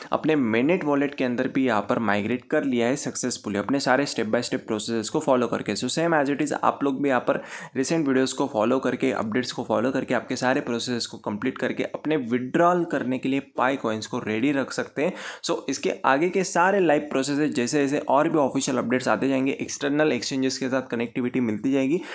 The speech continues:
वैसे सारी लाइव प्रोसेसेस आपको इसी एक हर्ष क्रिप्टो इंडिया YouTube चैनल पे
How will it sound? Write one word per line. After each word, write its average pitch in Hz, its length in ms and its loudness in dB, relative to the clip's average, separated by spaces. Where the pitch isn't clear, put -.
वैसे 156 220 2
सारी 170 400 4
लाइव 139 220 4
प्रोसेसेस 139 480 0
आपको 131 280 0
इसी 131 280 -2
एक 147 160 0
हर्ष 131 160 0
क्रिप्टो 127 260 -2
इंडिया 120 340 2
YouTube 104 220 -4
चैनल 120 200 0
पे 127 200 0